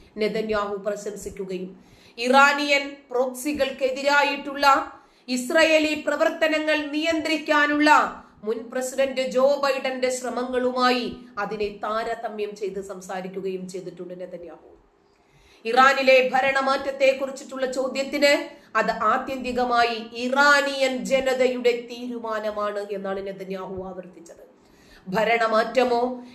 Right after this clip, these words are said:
ഈ ഭരണകൂടത്തിന്റെ പതനമോ എന്ന വിഷയം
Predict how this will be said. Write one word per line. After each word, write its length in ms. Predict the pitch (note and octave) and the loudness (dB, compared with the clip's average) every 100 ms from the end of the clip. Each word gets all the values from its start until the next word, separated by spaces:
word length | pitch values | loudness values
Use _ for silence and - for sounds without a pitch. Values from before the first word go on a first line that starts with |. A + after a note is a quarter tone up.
| - | -2
ഈ 220 | B3 G3 | -2 0
ഭരണകൂടത്തിന്റെ 1120 | A#3 C4 C#4 C#4 C#4 C#4 C4+ C#4 C4 C4 C4+ - | 4 6 6 2 0 0 0 0 2 2 2 4
പതനമോ 560 | C4+ C#4 C#4 C4+ C4+ | 4 4 0 2 2
എന്ന 260 | C4 B3+ B3+ | 4 2 0
വിഷയം 680 | B3 B3+ C#4 C4 B3+ - | -2 0 4 4 4 -2